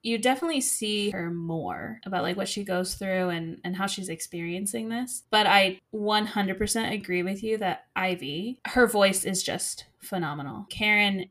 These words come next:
you're right, she's more poppy. It's less Broadway. And that comes into the show. I mean, even in this first episode, when the production team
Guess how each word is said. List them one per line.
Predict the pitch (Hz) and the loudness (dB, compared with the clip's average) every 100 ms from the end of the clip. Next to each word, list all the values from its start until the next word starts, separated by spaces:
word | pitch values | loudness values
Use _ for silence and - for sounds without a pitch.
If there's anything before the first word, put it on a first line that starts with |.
| - | 0
you're | 311 | 8
right, | 339 - | 8 8
she's | 226 214 | 0 0
more | 202 | 0
poppy. | 196 185 170 214 220 269 302 - | 0 0 -2 -2 -2 -4 -4 -4
It's | 208 | -4
less | 196 185 190 - | 2 4 4 2
Broadway. | - 190 185 175 - - | 0 0 0 -2 -8 -4
And | 247 254 | 0 2
that | 277 302 - | 2 0 2
comes | 269 247 233 | 4 6 6
into | 220 226 - 214 208 | 4 2 2 0 0
the | 196 196 | 2 0
show. | 196 - 311 381 285 - - - | 0 0 4 6 4 2 -4 0
I | 220 | 2
mean, | 220 208 - | 2 0 2
even | 277 311 | 2 4
in | 285 | 4
this | 233 - | 2 2
first | 226 226 | 2 2
episode, | 233 247 240 190 185 185 - | 2 2 2 2 0 -2 -2
when | 202 202 190 190 190 190 196 _ | 2 6 6 4 0 -4 -8 _
the | 226 202 | -4 -2
production | 214 196 190 - 208 202 | 0 2 2 0 0 0
team | 208 202 196 196 196 | 0 0 2 0 -2